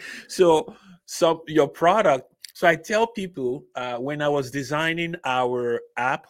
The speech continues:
our H T S code app, uh, we built something into it that would, that when one, one,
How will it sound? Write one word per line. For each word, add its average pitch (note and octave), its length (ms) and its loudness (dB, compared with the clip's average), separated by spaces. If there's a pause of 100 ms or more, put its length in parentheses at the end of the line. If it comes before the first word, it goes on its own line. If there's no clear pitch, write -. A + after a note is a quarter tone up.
(380)
our A2+ 260 -6
H C#3 280 -6
T B2+ 140 -6
S A#2+ 140 -6
code A#2+ 280 -6 (100)
app, G#2+ 240 -8 (800)
uh, A#2 400 -2 (160)
we D3 160 -2
built F#3+ 420 -4
something D#3+ 420 -2
into A#2+ 360 -6
it C3+ 180 -2 (460)
that A#2+ 320 -2
would, A#2 260 -4 (1000)
that A#2+ 380 -2 (420)
when B2 380 -4
one, E3 240 0
one, F3 420 -4